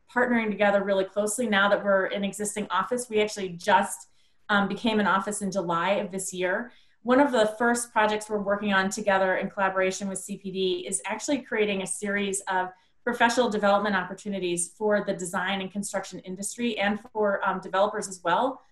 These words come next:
to learn more about the Denver Green Code, um, and fi-, and to learn how to begin incorporating it into, uh, projects at every phase of design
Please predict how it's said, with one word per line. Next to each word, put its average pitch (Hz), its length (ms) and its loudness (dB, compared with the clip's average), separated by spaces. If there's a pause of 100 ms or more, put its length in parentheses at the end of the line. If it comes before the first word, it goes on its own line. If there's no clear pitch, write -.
(180)
to 262 100 6
learn 226 320 6
more 196 420 4
about 226 300 4
the 226 60 -2
Denver 208 340 0
Green 190 320 -4
Code, 220 380 0 (320)
um, 196 260 4
and 214 220 -2
fi-, 220 180 -2
and 214 180 2
to 226 120 -2
learn 214 240 4
how 208 420 4
to 214 180 -2
begin 196 320 -2
incorporating 196 720 -2
it 180 200 -6
into, 190 640 -2
uh, 175 260 -2 (240)
projects 220 440 4
at 226 120 2
every 220 300 2
phase 185 480 0
of 175 340 -2
design 170 460 0